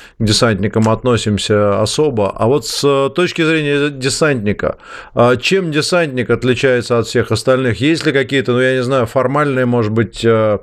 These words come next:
навыки или какие, какой-то дух, или какие-то принципы, вот, которые действительно вас отличают от лю-, любого другого рода войск? Чем вы круче, скажем так?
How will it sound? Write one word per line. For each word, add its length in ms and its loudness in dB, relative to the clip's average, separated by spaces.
навыки 540 2
или 760 0
какие, 280 -4
какой-то 420 0
дух, 420 -2
или 260 0
какие-то 260 -2
принципы, 540 -2
вот, 200 0
которые 400 0
действительно 380 -2
вас 260 0
отличают 580 0
от 240 -4
лю-, 160 2
любого 460 0
другого 420 0
рода 240 0
войск? 260 -2
Чем 280 0
вы 100 0
круче, 460 -2
скажем 420 0
так? 240 -2